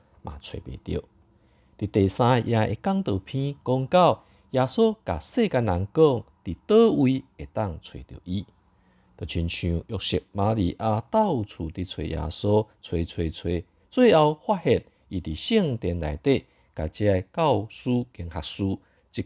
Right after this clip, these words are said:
面听一面问。对伫一个十二岁的一个囡仔来讲，伊对圣经的理解，甲提出的问题，互众人拢真好奇，甚至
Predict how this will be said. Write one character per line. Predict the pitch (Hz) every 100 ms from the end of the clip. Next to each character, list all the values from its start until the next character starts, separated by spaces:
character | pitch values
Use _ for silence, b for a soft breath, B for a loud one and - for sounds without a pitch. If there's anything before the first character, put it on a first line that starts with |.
| -
面 | 104 92 80
听 | - - 185 196 - _ _ -
一 |
面 | 78 82 71 69 71
问。 | 104 113 b b b b b b b
对 | 110 87
伫 | 85 82 76 _
一 | 80
个 | 80 92 -
十 |
二 | 90 95 104 87
岁 | - 85 76 76 -
的 | - 78
一 |
个 | - 80 80 85
囡 | 147 202
仔 | 185 98
来 | 92
讲， | 95 - 175 131 b b b
伊 | - 92
对 | 208 190
圣 | - - 247 196 147
经 | 151
的 | 139 101
理 | 123 131
解， | - 170 117 - _
甲 | -
提 | - - 73
出 | - 76
的 | 76
问 | 82 71 71
题， | 73 76 - b b
互 | - 78
众 | - 139 98
人 | 78 69 76
拢 | 90 85 82
真 | - 71
好 | 73 - 170 101 -
奇， | - - _ _ _ _ _ _ _
甚 | - 69
至 | -